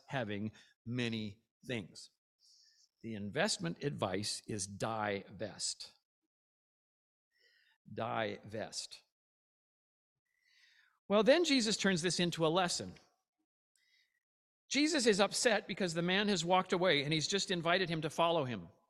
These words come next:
This is the only case in the Gospels, so I'm told in the commentaries, I didn't check it out myself, but I'll have to take their word for it, or maybe I shouldn't, but I am for now, where someone has been invited to follow Jesus and they didn't.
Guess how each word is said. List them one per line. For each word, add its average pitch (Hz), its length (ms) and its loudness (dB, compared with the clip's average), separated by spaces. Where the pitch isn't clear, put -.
This 233 180 4
is 196 120 -4
the 208 140 -2
only 302 340 0
case 233 320 -2
in 220 80 -4
the 202 80 -2
Gospels, 165 520 0
so 156 120 -2
I'm 160 100 -2
told 165 180 2
in 156 60 -2
the 151 80 0
commentaries, 156 640 0
I 143 60 2
didn't 151 160 -2
check 156 200 -4
it 147 80 0
out 143 120 -2
myself, 131 440 -2
but 139 100 -4
I'll 147 60 0
have 143 100 -4
to 139 80 -14
take 143 200 -6
their 139 120 -4
word 139 260 -4
for 117 260 -6
it, 202 40 -8
or 110 260 -6
maybe 123 200 -6
I 131 40 -6
shouldn't, 147 340 -2
but 135 100 -2
I 120 80 0
am 139 200 2
for 135 120 -2
now, 131 360 2
where 185 180 2
someone 285 440 2
has 170 240 0
been 180 120 2
invited 170 460 2
to 190 80 -4
follow 208 380 4
Jesus 139 460 -4
and 139 140 -6
they 139 80 -2
didn't. 123 380 -8